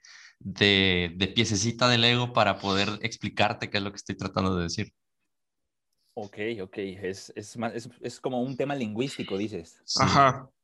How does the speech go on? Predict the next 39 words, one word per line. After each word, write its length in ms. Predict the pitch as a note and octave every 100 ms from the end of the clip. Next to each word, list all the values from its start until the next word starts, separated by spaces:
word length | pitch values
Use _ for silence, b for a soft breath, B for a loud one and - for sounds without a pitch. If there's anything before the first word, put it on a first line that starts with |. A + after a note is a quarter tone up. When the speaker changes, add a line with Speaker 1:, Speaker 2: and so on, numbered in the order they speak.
| _
Speaker 2:
De 260 | G#2 G2
que, 680 | - G2+ F#2+ F#2 F#2+ F#2 F2 E2+ _ _ _ _ _ _
pues 180 | A2 G2+
sí, 140 | A#2+
es, 140 | D#3+ F3+
es, 340 | D3 D3 -
es 260 | D#3 - - D#3+
bien 160 | F#3
interesante 640 | A3+ A#3+ C3+ - C3+ D#3+ D#3
eso 160 | E3
de, 360 | D#3+ B2 G2 F#2
del 220 | G2 F#2+
tema 180 | F2 B2
lingüístico, 640 | C#3+ G#2+ G2 B2 - B2+ G#2
¿no? 140 | A#2
De 240 | B2 G2 F#2+
cómo, 840 | A2+ A#2+ B2 B2+ A2+ G2+ F2 - _ _ _ _ _ _ _ _ _ B2
pues 180 | G#2+
incluso 460 | A#2 A#2+ - D3 A3+
dependiendo 560 | A3 - B2 B2 D3+ F#3
el 100 | E3+
idioma 540 | A#2 A2+ C#3 E3 E3+
es 100 | D#3
como 280 | - D#3+ B2
tú 120 | C3+
puedes 300 | D#3 D#3 D#3+
interpretar 640 | D3+ C#3 G2 F#2 - G#2+
algo, 280 | B2 E3+ G#2
¿no? 280 | G#2 G#3 -
El, 220 | G2 F#2+
el 80 | F#2
Speaker 1:
Claro. 180 | F#2 F2+
Speaker 2:
famoso 480 | A2+ B2 C#3 B2+ G#2+
significado 640 | - G#2 F#2+ G2 G#2 A2+
y 60 | C3
significante 720 | A2+ G2 F2+ F#2 - A2 C3
de 120 | A#2+
las 180 | F2+ -
palabras. 560 | E2+ F#2+ C#3 G2 F#2